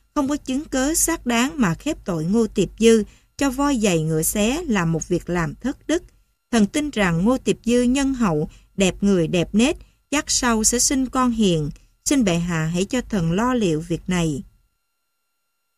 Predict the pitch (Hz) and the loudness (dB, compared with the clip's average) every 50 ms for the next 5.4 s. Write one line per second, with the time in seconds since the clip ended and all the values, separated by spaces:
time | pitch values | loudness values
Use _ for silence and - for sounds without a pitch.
0 | _ _ _ _ _ _ _ _ _ _ _ _ _ 1077 _ _ _ 1077 _ _ | _ _ _ _ _ _ _ _ _ _ _ _ _ _ _ _ _ _ _ _
1 | 1077 1077 _ 1077 1077 1077 _ _ 1077 1077 _ _ 1077 1077 1077 1077 1077 1077 1077 1077 | _ _ _ _ _ _ _ _ _ _ _ _ _ _ _ _ _ _ _ _
2 | 1077 1077 1077 _ _ _ _ _ _ _ _ _ _ _ _ _ _ _ _ - | _ _ _ _ _ _ _ _ _ _ _ _ _ _ _ _ _ _ _ 0
3 | 240 220 240 269 - - 214 196 196 196 185 165 156 165 226 285 - - - _ | 0 0 0 0 0 2 4 4 4 4 2 2 2 2 0 -2 -4 -8 -20 _
4 | _ _ _ - 208 190 214 277 294 - 208 170 160 - 262 - 240 226 202 170 | _ _ _ 2 4 4 4 4 4 2 0 0 0 -2 -2 0 2 2 2 2
5 | 160 160 190 214 208 202 185 | 0 2 4 4 4 4 4